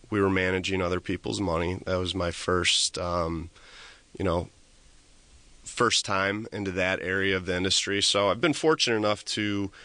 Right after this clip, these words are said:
you know, work with all kind of market participants, you know, the local traders, the brokers, prop firms, um,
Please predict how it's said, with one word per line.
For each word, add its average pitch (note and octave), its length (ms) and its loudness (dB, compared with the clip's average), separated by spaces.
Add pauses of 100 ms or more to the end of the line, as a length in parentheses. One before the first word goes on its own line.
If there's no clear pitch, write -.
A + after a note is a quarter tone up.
(180)
you C3+ 60 -2
know, A2 120 4
work A#2 300 2
with G#2+ 160 -2
all G#2+ 140 4
kind G#2+ 220 -2
of F#2+ 80 -6
market F#2+ 360 -4
participants, F#2 960 0 (320)
you F#2 60 -4
know, F#2+ 120 2
the G#2+ 120 0
local A2+ 400 2
traders, F2 580 -2
the G2 100 -6
brokers, F2+ 880 0 (300)
prop G#2 360 -2
firms, E2+ 760 -2
um, E2+ 540 -4